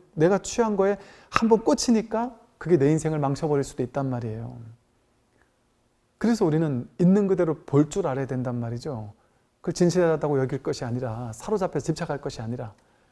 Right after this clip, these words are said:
근데 있는 그대로 보게 되면 어떤 수온이든 어떤 상온이든 과도하게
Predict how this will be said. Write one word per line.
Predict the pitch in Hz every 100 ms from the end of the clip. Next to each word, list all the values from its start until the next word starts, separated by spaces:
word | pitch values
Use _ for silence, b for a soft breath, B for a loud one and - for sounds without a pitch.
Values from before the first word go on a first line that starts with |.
| _ -
근데 | 185
있는 | 202 220
그대로 | 185 196
보게 | 160 156
되면 | 151 147 214 233 B B
어떤 | 139 135 196 160
수온이든 | - 185 165 165
어떤 | 135 123 151
상온이든 | 160 160 143 180 220
과도하게 | - 123 131 143 135 135 202